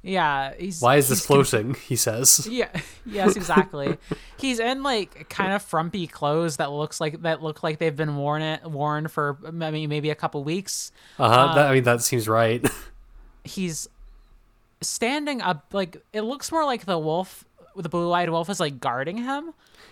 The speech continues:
Speaker 2: Yeah,
Speaker 1: Um,
Speaker 2: it's not attacking him. He's, he's fighting them in most of the covers except this one.
Speaker 1: And its body seems to be made of the same, like, wisps of mist or air or whatever that have been, like, on a lot of these covers.
Speaker 2: Mm-hmm.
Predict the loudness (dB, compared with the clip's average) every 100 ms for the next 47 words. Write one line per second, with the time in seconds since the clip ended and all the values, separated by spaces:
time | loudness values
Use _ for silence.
0 | -2 4 6 6 4 -2 -6 -6 0 2
1 | 2 2 2 2 -2 -2 -2 -2 -2 -2
2 | -2 2 2 2 -2 0 0 0 0 -2
3 | -6 0 0 0 -6 -4 -2 -2 -6 -8
4 | -8 -12 -16 -20 _ _ _ _ _ -6
5 | -2 0 0 -4 -6 -4 -4 -4 0 2
6 | 2 0 -6 -4 -6 -6 -4 -2 -2 -2
7 | -2 -2 -2 -2 -4 -6 -2 -2 -2 -6
8 | -8 -8 -10 -2 0 2 0 -4 -4 -2
9 | -2 -2 -2 -2 0 0 2 0 -2 0
10 | -2 0 -2 -2 -4 -6 -6 -6 -8 -6
11 | -4 -4 0 0 -2 -6 -10 -10 -12 -10
12 | -12 -4 -2 0 0 -2 -8